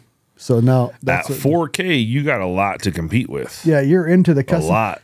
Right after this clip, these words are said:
Speaker 1: 'Cause look at their other ones, like the s-, X-Bolt is, what, quit scrolling. It's fifteen hundred, <laughs> fifteen twenty. I'm trying to read this price. The,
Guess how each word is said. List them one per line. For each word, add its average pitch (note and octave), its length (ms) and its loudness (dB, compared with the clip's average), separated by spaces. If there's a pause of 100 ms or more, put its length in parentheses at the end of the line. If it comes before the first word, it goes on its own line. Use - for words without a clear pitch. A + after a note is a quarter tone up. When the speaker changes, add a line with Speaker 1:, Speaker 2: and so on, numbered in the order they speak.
Speaker 1:
'Cause F#3+ 180 2
look C4 140 2
at B3 100 -2
their F#3+ 160 2
other G#3 220 4
ones, D#3+ 200 2
like D#3 180 0
the D#3 180 -4
s-, - 260 -12
X-Bolt F3 720 0
is, D3 220 -4
what, D#3+ 200 0 (120)
quit G3 180 0
scrolling. D3 500 0
It's D3+ 140 -4
fifteen - 760 0
hundred, E3+ 420 4 (220)
<laughs> - 240 -20
fifteen F#3+ 360 2
twenty. A3 200 0
I'm F#3+ 40 4
trying B3 220 0
to G3 80 -4
read G#3 200 0
this E3 200 -2
price. F#3+ 400 -2 (420)
The, E3+ 380 2